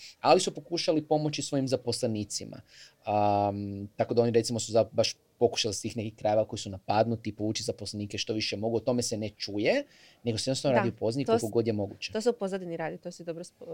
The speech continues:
Speaker 2: spomenuo, nema toga puno na površini, ali zanimljivo je možda da i spomenemo i Rusiju, a, odnosno
Speaker 1: Da.
Speaker 2: ruski kadar tamo. Vid-, mislim, ovo je malo sad digresija, ali znam da ti pratiš neke youtubere koji su ostali bez, a,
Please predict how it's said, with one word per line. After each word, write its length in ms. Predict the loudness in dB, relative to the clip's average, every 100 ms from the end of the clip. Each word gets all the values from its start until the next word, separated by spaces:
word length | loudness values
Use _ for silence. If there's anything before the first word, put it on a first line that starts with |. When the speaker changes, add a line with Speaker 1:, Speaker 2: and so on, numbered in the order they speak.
| -10
Speaker 2:
spomenuo, 400 | -10 -12 -8 -8
nema 200 | -8 -8
toga 200 | -10 -12
puno 240 | -12 -10 -8
na 100 | -8
površini, 560 | -6 -4 -4 -4 -8 -10 -16 -20 _ _
ali 320 | 2 2 2
zanimljivo 320 | 0 0 2
je 60 | 2
možda 180 | 2 0
da 60 |
i 40 | -2
spomenemo 480 | 0 2 2 2
i 80 | -2
Rusiju, 480 | -2 -4 -6 -10 -10 -14 _
a, 720 | -12 -8 -6 -4 -4 -4 -4 -6
odnosno 420 | -8 -8 -8 -6 -6 -6 -8 -20 -8
Speaker 1:
Da. 80 | 0
Speaker 2:
ruski 320 | 0 0 -6
kadar 320 | -4 0 0
tamo. 360 | 0 -2 0 0 -2
Vid-, 280 | -4 -6 -8 -10
mislim, 380 | -12 -10 -8 -4
ovo 80 | -2
je 60 | -2
malo 220 | -2 -4
sad 260 | -4 -6 -8 -14
digresija, 600 | -2 2 0 0 -4 -2
ali 160 | -4
znam 180 | -6 -6
da 60 | -8
ti 140 | -12
pratiš 580 | -6 -6 -6 -10 -12 -12
neke 300 | -12 -12 -12
youtubere 640 | -12 -12 -12 -8 -6 -6 -10 -18 _ _
koji 120 | -8
su 140 | -6 -6
ostali 360 | -6 -4 -6
bez, 460 | -2 -4 -4 -10 -14
a, 440 | -10 -10 -10 -12